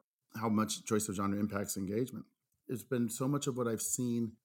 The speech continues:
um, in my work in classrooms across the country and in international schools as well, where just increasingly over the last ten years, um, I'm in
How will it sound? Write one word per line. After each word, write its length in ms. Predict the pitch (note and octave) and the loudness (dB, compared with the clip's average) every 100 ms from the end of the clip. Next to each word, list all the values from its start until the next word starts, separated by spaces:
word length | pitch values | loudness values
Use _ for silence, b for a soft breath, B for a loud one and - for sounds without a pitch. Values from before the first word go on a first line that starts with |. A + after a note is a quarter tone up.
| - | -2
um, 260 | A2 G#2+ A#2 | 2 2 4
in 60 | |
my 140 | A2+ G#2+ | 4 6
work 280 | A2+ A2 | 4 4
in 120 | A2 G#2 | 2 0
classrooms 680 | A#2 G#2+ G#2+ G2+ F#2+ F2 | 0 -2 -2 -4 -4 -4
across 540 | G2 - A#2+ A#2 A#2 - | -8 -4 0 2 2 0
the 80 | A2+ | -2
country 560 | G#2+ G#2+ - G#2+ G#2 | -2 -2 -2 -2 -2
and 160 | G#2+ C3 | -2 -2
in 120 | B2+ | 0
international 560 | G#2 G2+ A2 A#2 A2 G2+ | 0 -2 -4 -4 -4 -4
schools 500 | - - G2+ G2+ G2+ | -6 -6 -6 -4 -6
as 100 | F#2 | -4
well, 340 | A2+ A2+ G2 - _ _ _ | -2 -2 -4 -10 _ _ _
where 460 | A#2 A2+ A2+ A2+ - | 4 6 6 2 -4
just 220 | B2 - B2+ | -2 0 2
increasingly 920 | C3 - - D3+ D3+ B2 A#2 G#2+ G#2+ | 2 2 0 2 2 2 2 2 2
over 280 | G#2 G#2+ G#2 | 0 0 -2
the 100 | G#2 | 0
last 380 | G#2+ G#2 - | 0 -2 -4
ten 240 | - G#2+ G#2+ | -4 2 2
years, 420 | A2 G#2 G2 - _ _ G#2+ | 4 2 -2 -6 _ _ -4
um, 240 | G#2+ G#2 | -2 -2
I'm 120 | G#2+ G#2 | 0 2
in 240 | G#2 A2+ | 4 2